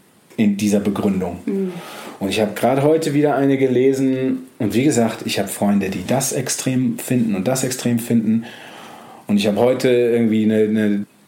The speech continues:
Speaker 1: Meinung, da hat jemand eine Meinung gepostet, die klang erstmal gut, die war sehr gut ausgedrückt, aber ich war so,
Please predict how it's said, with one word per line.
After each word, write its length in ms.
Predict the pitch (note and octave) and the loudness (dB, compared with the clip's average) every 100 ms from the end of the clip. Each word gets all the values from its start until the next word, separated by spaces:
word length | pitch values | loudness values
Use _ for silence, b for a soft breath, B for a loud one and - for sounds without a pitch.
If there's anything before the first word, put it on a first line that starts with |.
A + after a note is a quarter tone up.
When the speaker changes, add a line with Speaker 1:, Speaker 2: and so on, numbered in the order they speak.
| - | -6
Speaker 1:
Meinung, 680 | G#2+ C3 F#3 F#3+ F#3 F3+ - B B B | 0 2 2 2 2 0 -4 B B B
da 140 | A2+ | -2
hat 120 | A#2+ C3+ | 0 2
jemand 200 | A#2+ A2+ | 2 4
eine 100 | G#2 | 4
Meinung 400 | C3+ F#3+ F#3+ E3+ | 4 4 2 0
gepostet, 640 | - D3+ D3 D3 C#3+ C#3+ B B - | 0 2 2 2 0 0 B B -10
die 140 | G2 - | -10 -6
klang 360 | - D3 F3 | 0 2 2
erstmal 420 | F#3 D#3+ - D3+ C3+ | 0 0 0 0 0
gut, 280 | C#3+ C#3+ | 0 0
die 80 | A#2 | 0
war 160 | A2 A2 | 0 2
sehr 140 | A#2 | 0
gut 260 | A2+ - - | 0 0 0
ausgedrückt, 640 | F3 - D3 C#3 D3+ D3 - | 0 0 0 0 0 -2 -4
aber 100 | B2 | -2
ich 120 | - | -2
war 100 | C3+ | -2
so, 240 | B2+ C3 | -2 -4